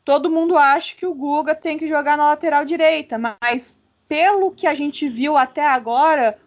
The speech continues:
o lateral direito do Cuca será o Mariano.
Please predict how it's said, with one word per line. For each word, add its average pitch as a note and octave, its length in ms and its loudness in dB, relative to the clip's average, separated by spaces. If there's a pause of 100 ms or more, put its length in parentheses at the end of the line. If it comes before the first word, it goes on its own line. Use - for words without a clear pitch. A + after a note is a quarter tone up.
o D4 200 0
lateral C#4+ 640 2
direito A#3+ 460 -4
do A#3 160 -12
Cuca E4 560 -4
será C#4 320 0
o C#4 60 0
Mariano. C#4+ 640 -2